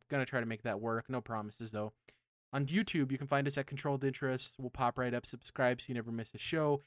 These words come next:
Hit the bell notification 'cause you can't trust the sub box. Like the video, leave a comment, all that good stuff. Uh, if you're watching this on YouTube, leave us a comment. Let us know what game you're currently excited for, whether it's dated or not.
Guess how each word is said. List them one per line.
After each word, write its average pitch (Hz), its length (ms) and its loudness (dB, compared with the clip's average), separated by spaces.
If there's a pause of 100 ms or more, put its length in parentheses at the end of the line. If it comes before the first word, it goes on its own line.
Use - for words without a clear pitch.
(180)
Hit 170 120 0
the 151 60 0
bell 135 220 4
notification 135 600 0
'cause - 120 -18
you 120 60 -12
can't 120 220 -6
trust 113 200 -8
the - 60 -18
sub 147 260 2
box. 135 360 4 (280)
Like 143 200 4
the 147 60 2
video, 135 280 4
leave 131 180 4
a 131 60 -4
comment, 127 320 -2
all 120 120 2
that 117 160 -2
good 120 140 -2
stuff. 123 300 -2 (420)
Uh, 131 280 4
if 131 100 0
you're 156 100 4
watching 156 220 6
this 143 140 -2
on 135 80 2
YouTube, 147 360 4
leave 143 180 6
us 147 100 -2
a - 40 -14
comment. 135 240 0
Let 135 120 2
us - 100 -16
know 139 60 2
what 123 220 2
game 135 220 2
you're 117 260 0
currently 120 280 -2
excited 107 360 0
for, 120 140 -2
whether 110 240 2
it's - 220 -6
dated 107 300 -2
or 104 80 -2
not. 107 260 -2